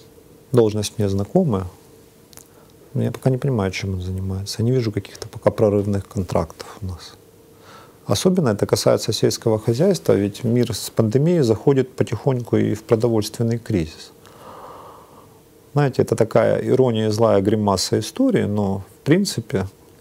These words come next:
на данный момент история дает нам еще шанс три-пять лет на перестройку. Почему? Потому что в данный момент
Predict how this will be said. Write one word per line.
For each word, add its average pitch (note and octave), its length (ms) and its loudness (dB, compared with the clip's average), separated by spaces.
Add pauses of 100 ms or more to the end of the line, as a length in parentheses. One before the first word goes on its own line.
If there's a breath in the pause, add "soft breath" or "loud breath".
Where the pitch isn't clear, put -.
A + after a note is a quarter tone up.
на A2+ 140 4
данный G#2+ 260 4
момент D#3+ 560 -2 (220)
история B2+ 360 2
дает A2+ 320 0
нам A2 140 -2
еще G#2+ 240 -8 (300)
шанс A2 340 -2
три-пять - 420 -2
лет A3 300 0 (200)
на - 60 2
перестройку. - 680 -2
Почему? A#2 420 -4 (540 loud breath)
Потому B2+ 320 -6
что - 180 -2
в A#2 60 0
данный A#2 320 2
момент G#3 600 0